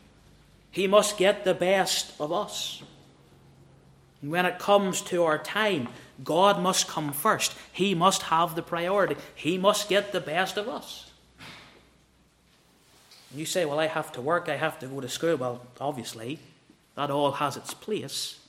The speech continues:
But God is always our priority as Christians, or He should be. When it comes to our service for Him, when it comes to expending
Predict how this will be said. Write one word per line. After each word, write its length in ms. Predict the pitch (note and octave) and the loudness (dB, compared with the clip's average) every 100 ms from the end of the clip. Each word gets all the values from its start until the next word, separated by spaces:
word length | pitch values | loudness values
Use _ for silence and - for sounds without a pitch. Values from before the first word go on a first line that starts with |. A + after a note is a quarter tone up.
| _ _ _ _ _ _ _ _ _ | _ _ _ _ _ _ _ _ _
But 200 | D3 C#3 | -12 -10
God 340 | C3 F3 G#3+ G3 | -8 -4 -2 -2
is 180 | E3 | -2
always 580 | D#3 E3+ G#3 G#3+ F#3 E3+ | -4 -4 0 0 0 -4
our 180 | E3 D#3 | -6 -8
priority 800 | - D3+ C#3+ C3+ F3+ F3 C3 B2 | -8 -10 -10 -8 -6 -6 -8 -12
as 160 | B2 - | -12 -10
Christians, 560 | - G#3+ - - B2 | -6 -6 -6 -10 -10
or 120 | C3 | -8
He 120 | C#3+ E3+ | -8 -8
should 400 | - C#3 B2+ - | -6 -6 -8 -12
be. 100 | - _ _ _ _ _ _ _ _ _ _ _ _ _ _ _ - | -20 _ _ _ _ _ _ _ _ _ _ _ _ _ _ _ 0
When 160 | F#3+ | 2
it 120 | F#3+ F#3 | 2 2
comes 360 | G3 G#3 G#3+ | 4 4 4
to 200 | - F3+ | 2 4
our 140 | E3 D#3 | 4 4
service 680 | - G3+ G3+ F3 D#3 - | 2 2 2 0 -2 -2
for 300 | - - E3 | -4 -2 -2
Him, 280 | C#3 G3+ G3+ | 2 2 2
when 120 | E3+ | 0
it 120 | D#3+ - | -2 -2
comes 340 | G3 G#3 F#3+ | -2 -2 -4
to 280 | - E3+ D#3 - - - - | -4 -4 -4 -8 -20 -20 -16
expending 840 | - - - F3 G3 G#3+ F#3+ F3 | -8 -2 0 4 6 6 2 0